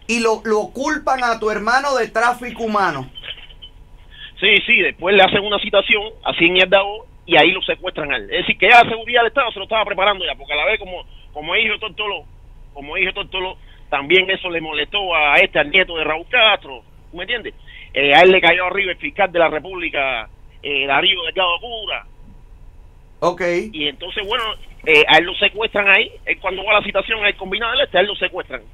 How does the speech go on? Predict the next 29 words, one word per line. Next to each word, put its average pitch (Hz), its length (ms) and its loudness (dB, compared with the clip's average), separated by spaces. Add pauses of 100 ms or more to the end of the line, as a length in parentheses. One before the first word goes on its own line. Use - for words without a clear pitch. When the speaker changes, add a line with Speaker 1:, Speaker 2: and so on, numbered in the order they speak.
(240)
Speaker 2:
como 151 180 -10
hasta 147 140 -4
ahora. 214 220 -4 (400)
Speaker 1:
¿Y 214 160 0
está 214 240 0
Speaker 2:
Como 247 160 2
hasta 285 100 2
ahora, 294 140 4
Speaker 1:
preso? 302 160 0
Speaker 2:
¿tú 302 160 4
me 370 60 -12
entiendes? - 120 -20 (160)
Speaker 1:
¿Está 214 400 0
preso 285 360 0
sin 226 260 -4
juicio, 269 680 -2
sin 214 300 -6
nada? 302 420 4 (200)
¿No 180 160 -2
le 247 100 0
han 254 140 -4
celebrado 214 500 0
juicio? 277 560 -8 (960)
Speaker 2:
Sí, 240 100 2
a 185 100 10
él 226 100 6
le 240 160 6
celebraron 220 520 2
juicio, 196 360 -10